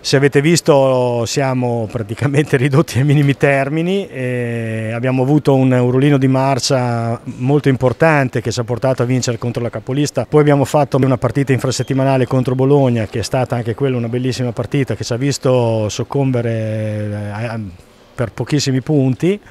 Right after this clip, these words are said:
E questa partita che è la, è la conclusione, i ragazzi erano veramente molto sta-, eh, scarichi.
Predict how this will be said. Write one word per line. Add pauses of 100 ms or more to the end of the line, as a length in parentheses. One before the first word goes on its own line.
(1120)
E
questa
partita
che
è
la,
è
la
conclusione,
i
ragazzi
erano
veramente
molto
sta-,
eh,
scarichi.